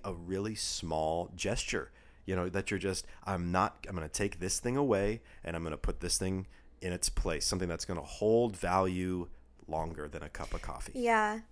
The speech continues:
Speaker 2: Something else that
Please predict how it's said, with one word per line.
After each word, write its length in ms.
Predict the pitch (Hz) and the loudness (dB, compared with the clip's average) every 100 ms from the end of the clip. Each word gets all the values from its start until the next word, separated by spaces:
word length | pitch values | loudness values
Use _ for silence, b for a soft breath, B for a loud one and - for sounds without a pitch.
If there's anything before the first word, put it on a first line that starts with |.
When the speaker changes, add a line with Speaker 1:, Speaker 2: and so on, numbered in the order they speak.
| - | -2
Speaker 2:
Something 580 | - 294 285 311 440 466 453 | 4 4 4 2 2 4 4
else 580 | 214 220 240 - - - - | 6 6 6 6 6 4 0
that 680 | 214 214 214 208 208 202 | 2 6 8 10 8 4